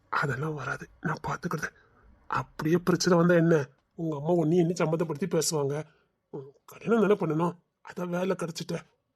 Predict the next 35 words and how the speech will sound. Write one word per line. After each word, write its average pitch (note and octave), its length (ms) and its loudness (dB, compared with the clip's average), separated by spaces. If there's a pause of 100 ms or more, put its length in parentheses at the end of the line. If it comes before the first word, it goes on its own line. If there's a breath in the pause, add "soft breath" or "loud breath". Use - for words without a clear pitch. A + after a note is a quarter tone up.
(160)
இனி F3 140 -14
கல்யாணம் F#3 280 -2
பண்ணதுக்கு F#3 280 0
எந்த F3+ 120 -2
பிரச்சனையும் E3+ 340 -2
இல்லையே. D#3 180 -8 (680)
அப்படியே F3 460 2 (100)
பிரச்சனை F#3 260 6
வந்தாலும் E3 320 4
கல்யாணம் G3 220 6
பண்ண E3+ 100 4
போறேன். D3+ 320 -4 (340)
கல்யாணம் D4 260 2
பண்ணிட்டு F#3+ 260 4
நம்ம F#3 140 4
பாட்டுல G3 240 0
நம்ம G3 140 4
வாழ்க்கை F#3+ 240 -4
தொடங்க E3+ 280 -2
போறோம். D#3 280 -6 (460 soft breath)
ஒண்ணும் E3+ 340 0
இல்ல, D3+ 160 -2
நான் F#3 220 -4
பாத்துக்கிறேன். E3+ 440 -8 (440)
வேலை B3 380 4
இல்லைன்னா F3 280 4
தான் G#3 200 2
பயப்படணும். D#3+ 500 0 (280)
இப்பதான் D3 340 -4
என் F3+ 120 4
கையில F#3 180 0
சம்பாத்தி F3+ 320 0
வந்துட்டேன், E3+ 320 -2 (320)
வேலை B3 220 4
கிடைச்சாச்சு. E3+ 460 -2